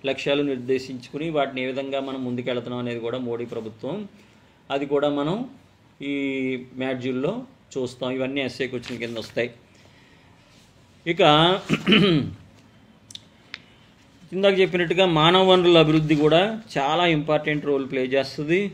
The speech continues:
అందులో మనం జనాభా గురించి, పేదరికం గురించి, జనాభా సమస్య, పేదరికం సమస్య, ఆహార సమస్య, ఆహార భద్రత, ఇలాంటి concepts అన్నీ కూడా ఆ మాడ్యూల్లో చూడడం జరుగుతుంది.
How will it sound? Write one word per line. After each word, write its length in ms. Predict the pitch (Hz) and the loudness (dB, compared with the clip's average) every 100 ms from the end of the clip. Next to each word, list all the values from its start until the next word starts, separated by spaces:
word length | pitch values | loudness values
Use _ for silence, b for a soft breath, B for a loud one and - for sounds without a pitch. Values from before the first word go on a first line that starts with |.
| - | -8
అందులో 300 | 156 165 170 | -6 -2 -2
మనం 340 | 165 156 156 147 | -2 -2 -4 -2
జనాభా 380 | 139 143 139 | -2 0 0
గురించి, 680 | 139 131 127 123 123 127 127 | 0 -2 -6 -8 -8 -6 -6
పేదరికం 640 | 123 139 135 139 131 131 127 | -2 -2 0 -2 -4 -6 -6
గురించి, 720 | 123 120 117 127 127 127 123 B B B B - | -6 -8 -8 -8 -6 -6 -8 B B B B -8
జనాభా 460 | 139 147 160 165 | -4 0 0 0
సమస్య, 500 | 160 151 143 - 151 | -2 -6 -6 -4 -2
పేదరికం 540 | 143 135 135 139 135 143 | -2 -2 -2 -4 -4 -8
సమస్య, 500 | 135 131 123 - 131 | -8 -10 -10 -8 -6
ఆహార 520 | 131 123 127 143 143 | -4 -4 -4 -4 -4
సమస్య, 480 | 139 135 123 - 131 | -6 -10 -10 -8 -4
ఆహార 500 | 127 123 127 143 143 | -2 -2 -4 -2 -2
భద్రత, 720 | 135 123 127 120 127 123 123 B B B B - | -4 -4 -6 -4 -4 -4 -6 B B B B -4
ఇలాంటి 340 | 165 208 214 | 0 0 0
concepts 520 | 214 180 165 160 156 | -2 -2 -4 -8 -6
అన్నీ 280 | 156 151 151 | -4 -4 -4
కూడా 340 | 135 139 143 147 | -2 0 2 0
ఆ 80 | |
మాడ్యూల్లో 540 | 131 127 120 110 113 120 117 | -2 -2 -4 -6 -6 -6 -6
చూడడం 300 | 104 104 98 | -8 -8 -8
జరుగుతుంది. 560 | 98 92 95 98 98 | -8 -8 -10 -12 -12